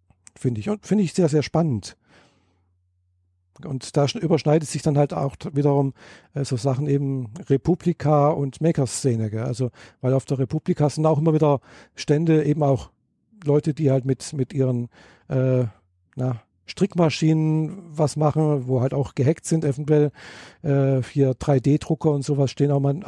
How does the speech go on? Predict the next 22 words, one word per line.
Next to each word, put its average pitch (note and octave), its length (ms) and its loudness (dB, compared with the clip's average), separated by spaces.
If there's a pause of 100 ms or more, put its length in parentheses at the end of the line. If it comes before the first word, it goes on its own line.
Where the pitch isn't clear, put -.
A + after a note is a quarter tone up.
manchmal C#3+ 340 -2
rum C#3+ 180 0
und C#3 140 0
wer C#3+ 100 2
drucken - 280 -4
da C#3 120 4
irgendwas. C#3 580 -2 (580)
Mm, C#3+ 400 -4
also C3 220 0
solche C3 280 2
Sachen. A#2 280 -4
Also C3+ 180 0
das, D#3+ 340 -2 (160)
da E3 100 -2
gibt's - 200 0
halt E3+ 120 4
Überschneidungen D3 520 2
zwischen, C#3+ 340 -4 (720)
äh, F#3 180 -12 (140)
Republika E3 720 0
und C3 180 0
Maker-Szene. A2+ 640 -4